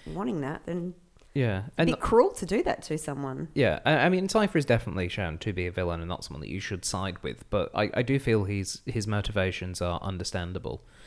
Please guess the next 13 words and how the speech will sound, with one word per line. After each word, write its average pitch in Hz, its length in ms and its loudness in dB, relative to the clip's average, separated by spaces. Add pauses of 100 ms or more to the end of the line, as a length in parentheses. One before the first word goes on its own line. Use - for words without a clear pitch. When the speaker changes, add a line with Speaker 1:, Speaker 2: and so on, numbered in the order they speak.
(320)
Speaker 2:
where 90 480 4
he's 110 460 0 (220)
been 117 280 2
exposed 101 420 0
to - 60 -14
the 98 80 -6
truth 87 480 -4
and 90 240 -8
he 95 80 -8
wants 87 260 -8
to - 80 -8
go 82 180 -4
back - 380 -10